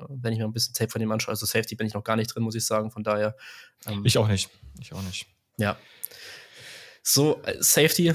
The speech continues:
Speaker 1: ne, angesprochen gerade, deswegen, äh, bleiben wir da kurz noch mit einer Honorable Mention. Äh, J L Skinner von Boise State.
Speaker 2: Ja.
Speaker 1: Unglaublich großer Dude,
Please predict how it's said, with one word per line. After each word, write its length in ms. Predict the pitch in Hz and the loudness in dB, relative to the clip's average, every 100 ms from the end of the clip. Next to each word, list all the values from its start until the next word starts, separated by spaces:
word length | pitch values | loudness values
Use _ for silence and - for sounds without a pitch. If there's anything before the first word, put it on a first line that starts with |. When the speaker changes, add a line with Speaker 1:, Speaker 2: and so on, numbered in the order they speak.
| - | 4
Speaker 1:
ne, 180 | 139 151 | 4 6
angesprochen 440 | 139 131 123 135 | 4 4 4 4
gerade, 340 | 131 135 147 | 6 6 6
deswegen, 480 | 139 123 131 127 120 | 4 2 4 4 2
äh, 420 | 117 117 117 117 - | 2 2 2 2 -2
bleiben 220 | - 120 120 | 0 2 4
wir 60 | |
da 80 | 120 | 2
kurz 320 | 120 131 127 | 0 -2 -2
noch 180 | 127 120 | -2 -2
mit 100 | 120 | -2
einer 140 | 117 | 0
Honorable 240 | 117 117 120 | 2 4 4
Mention. 480 | 120 123 123 120 - | 4 4 2 -2 -4
Äh, 240 | - - - - | -8 -8 -6 2
J 160 | 131 | 4
L 140 | 127 117 | 6 6
Skinner 460 | - 143 143 147 | 4 4 4 2
von 160 | 139 120 | 2 2
Boise 240 | 120 120 | 4 4
State. 400 | 120 - 135 160 - _ - - | 2 4 4 2 -4 _ -12 0
Speaker 2:
Ja. 340 | 95 98 98 - _ _ _ | 4 4 2 -4 _ _ _
Speaker 1:
Unglaublich 640 | - 147 160 139 127 120 - _ | 0 4 6 6 4 0 -4 _
großer 580 | - 113 117 180 - 123 | -6 0 4 6 6 4
Dude, 420 | 113 - 127 170 | 4 2 4 4